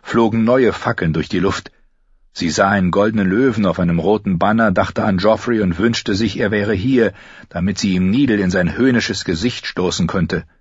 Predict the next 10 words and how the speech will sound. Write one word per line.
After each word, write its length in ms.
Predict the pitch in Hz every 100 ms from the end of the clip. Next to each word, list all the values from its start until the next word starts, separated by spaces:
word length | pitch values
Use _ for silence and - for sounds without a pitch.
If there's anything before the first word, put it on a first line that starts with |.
| _ _ _ _ _ _ _ _ -
Vier 300 | - 151 151
Männer 300 | 139 151 127
gingen 240 | 107 113 107
das 220 | 98 -
Tor 260 | - 143
mit 200 | 101 92
Äxten 400 | 113 127 - 113
an, 360 | 101 101 98 87 - - -
aber 240 | 95 95
Kos 460 | - 139 135 -